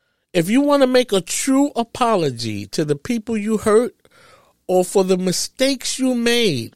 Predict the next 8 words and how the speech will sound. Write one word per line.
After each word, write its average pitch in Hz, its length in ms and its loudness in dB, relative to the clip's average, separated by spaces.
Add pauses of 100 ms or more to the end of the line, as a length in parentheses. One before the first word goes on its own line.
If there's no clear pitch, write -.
please 269 380 -2
understand 254 920 -4 (840)
that 202 180 4
some 392 380 0
things, 285 720 -4 (1400)
<clears throat> 202 200 0
I'm - 160 0
sorry, 52 460 -2